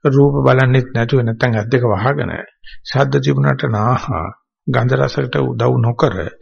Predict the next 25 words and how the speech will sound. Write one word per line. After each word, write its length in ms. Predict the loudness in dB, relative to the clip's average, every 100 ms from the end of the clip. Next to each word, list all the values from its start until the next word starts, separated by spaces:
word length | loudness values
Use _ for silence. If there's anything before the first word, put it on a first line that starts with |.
| -20 -18 -4
හිතවිලිත් 560 | -2 0 0 2 0 0
පොඩ්ඩකට 460 | -2 0 0 0
නතර 220 | 0 0
කරලා 220 | 0 0 0
මේ 160 | 0
ඉඳගෙන 400 | 0 2 4 4
ඉන්න 180 | 4 2
බව 160 | 2 2
බලන්න 360 | 2 2 2 0
ගියාම, 400 | 0 0 0 -2 -6 -10 -16 -20 -4
අර 160 | 0
මස් 280 | 4 2 0 0
ඇද්දා 380 | 0 0 -4 -4 -12 -20 _ _ _ _ _ _ -10
එක 140 | -2
හිලක් 320 | 2 2 0 -2
තියාගෙන, 460 | -2 -2 0 0 0
ඒකට 240 | 2 2
දුම් 220 | 4 4
පිපිනා 380 | 4 2 0 0
වගේ 320 | -2 -2 -4 -6 -14 -16 -16 -16 -18 -12 0
මේකේ 600 | 4 6 6 4 4 0
බුක් 300 | 2 2 2
කීපින් 420 | 0 0 2 0 -2
කරත 280 | -4 -6
හැකි. 320 | -10 -12 -14